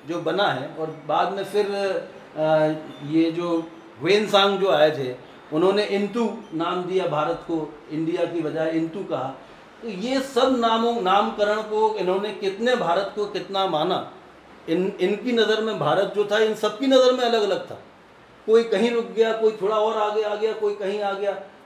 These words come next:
अब आप आ जाइए अल बरूनी और अमीर खुसरो और शोपेनहावर और मैक्स मूलर बाद तक के जो जर्मनी के, इन लोगों ने जो,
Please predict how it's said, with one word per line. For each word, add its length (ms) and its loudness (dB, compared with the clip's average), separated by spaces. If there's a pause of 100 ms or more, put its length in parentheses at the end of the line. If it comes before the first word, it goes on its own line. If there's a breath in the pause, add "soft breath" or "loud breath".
(140)
अब 120 0
आप 160 4
आ 160 -2
जाइए 300 0
अल 240 0
बरूनी 540 0 (1040)
और 180 -2
अमीर 400 -4
खुसरो 480 -6 (400)
और 100 -6
शोपेनहावर 840 0 (440)
और 140 4
मैक्स 340 0
मूलर 280 4
बाद 420 0
तक 180 -6
के 120 2
जो 120 -2
जर्मनी 440 -2
के, 340 -12 (380 loud breath)
इन 180 4
लोगों 220 4
ने 140 6
जो, 480 6